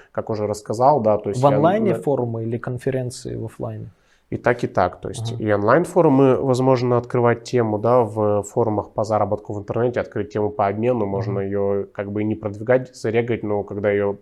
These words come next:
Speaker 1: продвигать, она будет в топе висеть, там
Speaker 2: Мгм.
Speaker 1: баннеры на разных форумах заказывать, там в шапке, это, конечно, даёт, э, эффект га-, гораздо лучший, ну, на всяких,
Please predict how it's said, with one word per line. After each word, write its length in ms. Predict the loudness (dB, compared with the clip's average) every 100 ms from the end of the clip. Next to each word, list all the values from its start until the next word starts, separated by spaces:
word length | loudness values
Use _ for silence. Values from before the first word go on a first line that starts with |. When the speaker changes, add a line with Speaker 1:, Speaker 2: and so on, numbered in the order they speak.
| -4
Speaker 1:
продвигать, 440 | -2 -2 0 -2
она 140 | -2 -4
будет 180 | -6
в 60 | -4
топе 280 | -4 -2 -6
висеть, 380 | -8 -6 -4 -4
там 120 | -4
Speaker 2:
Мгм. 80 | 0
Speaker 1:
баннеры 340 | 0 0 -2
на 220 | -4 -4
разных 340 | -4 -4 -6 -8
форумах 380 | -6 -4 -6 -10
заказывать, 480 | -6 -4 -2 -6
там 100 | -8
в 60 | -12
шапке, 360 | -2 -2 -2 -10
это, 120 | -10
конечно, 400 | -12 -12 -12 -10
даёт, 340 | -8 -8 -10 -10
э, 380 | -6 -4 -6 -8 -12
эффект 340 | -10 -10 -6
га-, 140 | -6
гораздо 420 | -4 -4 -4 -4 -6
лучший, 440 | -8 -12 -16 -12
ну, 200 | -8 -6
на 380 | -4 -6 -6 -10 -14
всяких, 440 | -20 -16 -16